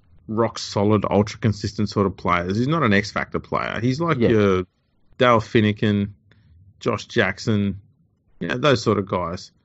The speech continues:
Speaker 1: They're
Speaker 2: Yeah.
Speaker 1: rock solid. You'll get the same performance from him every week, and it'll be a bloody good performance.
Speaker 2: Yeah.
Speaker 1: But he's not the sort of player that you're gonna get a ten out of ten performance out of or a game breaker effort. He's just rock solid, reliable.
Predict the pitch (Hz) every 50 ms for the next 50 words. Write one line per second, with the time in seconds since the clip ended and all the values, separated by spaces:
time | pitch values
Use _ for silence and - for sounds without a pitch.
0 | _ _ - 147 147 165 170 170 - - - 147 120 107 107 123 156 160 165 -
1 | 123 117 - 120 123 123 107 107 95 - - 110 107 104 - 104 101 95 92 -
2 | - 104 110 120 120 113 110 113 107 98 104 101 98 101 104 104 107 107 101 101
3 | 104 101 101 98 107 113 113 110 110 101 113 98 - 101 95 - - 104 101 95
4 | 95 101 - - - _ _ _ _ - _ _ _ _ _ _ - 120 117 110
5 | 98 95 - - 127 123 127 165 180 - - 113 - - 139 117 104 - - 101
6 | 101 98 95 95 101 107 107 107 104 104 101 95 107 101 95 92 92 90 87 80
7 | - _ _ _ _ _ _ _ _ _ - - - 113 110 104 92 90 85 -
8 | 120 107 110 - 101 98 - 101 87 - 85 - - 87 82 80 85 87 92 90
9 | 95 90 90 87 92 - 95 101 104 104 - - - - - - - - - -
10 | - - - - 113 110 107 127 120 110 - - _ _ _ _ _ _ _ _
11 | _ _ _ _ _ _ - 98 95 95 95 104 104 92 - - - - - -
12 | 98 95 95 87 87 92 92 87 85 85 87 87 87 85 67 67